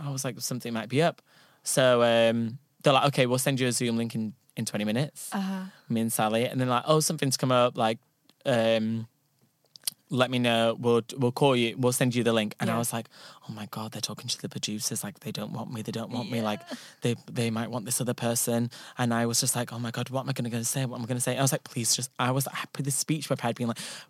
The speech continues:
Speaker 1: "Please, I love this film and this project so much. Like, please let me be involved one way or
Speaker 2: Yeah,
Speaker 1: another. Like,
Speaker 2: yeah.
Speaker 1: even if I'm not this role, like, I'll do this and I'll do that.
Speaker 2: Yeah,
Speaker 1: Like,
Speaker 2: yeah.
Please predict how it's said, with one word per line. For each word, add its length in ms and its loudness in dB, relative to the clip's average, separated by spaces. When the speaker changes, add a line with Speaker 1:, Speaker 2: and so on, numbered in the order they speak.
Speaker 1:
"Please, 320 2
I 200 4
love 280 0
this 240 -2
film 240 -2
and 100 -2
this 140 0
project 320 -6
so 160 0
much. 180 0
Like, 140 -4
please 240 0
let 100 -4
me 60 -2
be 160 0
involved 380 2
one 180 4
way 160 4
or 40 4
Speaker 2:
Yeah, 60 4
Speaker 1:
another. 300 2
Like, 240 2
Speaker 2:
yeah. 160 2
Speaker 1:
even 160 0
if 100 -6
I'm 120 0
not 140 -6
this 180 -2
role, 80 0
like, 200 -6
I'll 140 0
do 180 0
this 220 -2
and 80 0
I'll 80 0
do 160 4
that. 160 4
Speaker 2:
Yeah, 60 2
Speaker 1:
Like, 280 2
Speaker 2:
yeah. 300 0